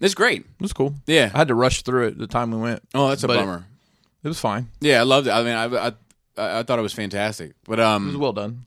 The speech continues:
Speaker 1: classy.
Speaker 2: Mm-hmm.
Speaker 1: Um,
Speaker 2: Unlike the body of water right outside the
Speaker 1: <laughs> Yeah.
Speaker 2: whatever Great Lake
Speaker 1: <laughs> Yeah,
Speaker 2: thing.
Speaker 1: yeah, yeah.
Speaker 2: Like, oh, it's dirty ass water.
Speaker 1: The, um, you know, it is all kinda technically rock and roll, right? Like, a lot of this shit anyway. So,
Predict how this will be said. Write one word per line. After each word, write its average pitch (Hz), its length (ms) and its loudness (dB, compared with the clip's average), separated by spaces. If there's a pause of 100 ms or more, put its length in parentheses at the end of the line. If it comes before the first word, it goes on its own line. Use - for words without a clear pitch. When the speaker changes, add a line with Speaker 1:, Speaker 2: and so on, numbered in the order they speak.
(140)
Speaker 1:
classy. 156 500 2 (200)
Speaker 2:
Mm-hmm. 139 140 -6 (340)
Speaker 1:
Um, 107 340 -2 (200)
Speaker 2:
Unlike 127 300 -2
the 117 120 -2
body 113 280 -2
of 113 80 -2
water 110 240 0
right 71 180 -4
outside - 360 -10
the - 140 -18 (360)
Speaker 1:
<laughs> - 320 -16
Yeah. 131 440 4
Speaker 2:
whatever 135 240 4
Great 127 260 0
Lake 120 160 0
Speaker 1:
<laughs> - 20 0
Yeah, 127 60 -2
Speaker 2:
thing. 117 280 2
Speaker 1:
yeah, 107 120 0
yeah. 107 220 -2 (260)
Speaker 2:
Like, 170 100 -6
oh, 196 220 2
it's - 160 -12
dirty 165 400 0
ass 175 140 -2
water. 180 300 -8 (640)
Speaker 1:
The, 123 220 4
um, 117 480 2 (480)
you 190 60 0
know, 196 60 4
it 196 80 0
is 190 140 4
all 123 140 6
kinda 107 280 -4
technically 98 440 -10
rock 87 240 -6
and 85 120 -12
roll, 82 240 -8
right? 87 220 -8
Like, 85 140 -12
a 87 60 -10
lot 85 140 -6
of 85 60 -8
this 82 120 -12
shit 85 220 -10
anyway. 80 420 -10
So, 90 320 -6